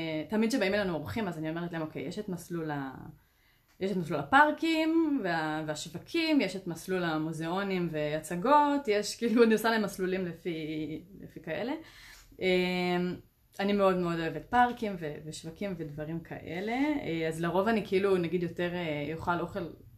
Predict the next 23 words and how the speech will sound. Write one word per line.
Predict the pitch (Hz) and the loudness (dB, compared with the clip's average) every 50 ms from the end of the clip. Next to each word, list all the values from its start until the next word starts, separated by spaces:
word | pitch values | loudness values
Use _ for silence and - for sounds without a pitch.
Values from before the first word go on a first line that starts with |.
| - - | -14 -12
בשווקים | 165 - - 156 147 - 196 196 175 | -12 -12 -10 -12 -10 -8 -6 -6 -6
ואוכל | 160 - - 156 156 - 196 | -6 -8 -8 -10 -10 -8 -8
רחוב | 185 165 160 - 180 175 170 | -8 -8 -10 -8 -8 -6 -6
וכאלה, | 180 170 - 156 151 160 175 185 175 156 156 | -6 -6 -4 -4 -2 -2 -2 -2 -4 -4 -6
ו-, | 147 151 - 139 135 143 - - - - - - - - - - - | -8 -8 -8 -6 -8 -8 -10 -14 -20 -20 -20 -20 -20 -18 -16 -12 -8
אני | 165 156 | -6 -4
אוכל | 156 - 202 214 233 | 0 2 4 4 4
במסעדות, | 226 214 - 208 220 277 269 - - | 2 0 -2 -2 -2 -2 -2 -2 -2
אבל | 165 156 | -2 -2
אני | 160 160 160 156 151 143 143 139 143 - - - - | -2 -2 -2 -2 -2 -2 -2 -4 -6 -8 -12 -8 -6
נורא | 175 165 185 | -2 0 0
מתקשה | 226 240 240 - 180 - 208 | 0 0 -2 -6 -6 -2 -2
להמליץ, | 202 190 175 170 175 175 170 - - | 0 2 2 2 2 0 -2 -4 -8
כי | - - 151 | -8 -6 -6
אין | 143 147 165 196 | -4 -2 -2 -2
לי | |
מושג | 214 185 175 - 196 185 180 | -2 -4 -4 -2 -2 -2 0
מה | 180 170 165 | 0 -2 -4
אנשים | 165 - - 180 175 160 156 - - - - - - - - | -4 -6 -6 -6 -6 -6 -6 -10 -16 -20 -20 -20 -20 -14 -10
אוהבים. | 147 151 151 156 165 156 147 - - - - - - - - - - - - | -8 -8 -6 -6 -6 -6 -6 -8 -12 -20 -20 -20 -18 -18 -20 -20 -14 -4 0
אה, | 208 202 196 196 196 202 202 202 196 196 196 190 | 2 4 4 4 4 4 4 2 2 0 0 2
מה | 180 180 190 | 2 2 2
עוד? | - 185 190 214 240 262 240 | 2 2 2 2 2 2 2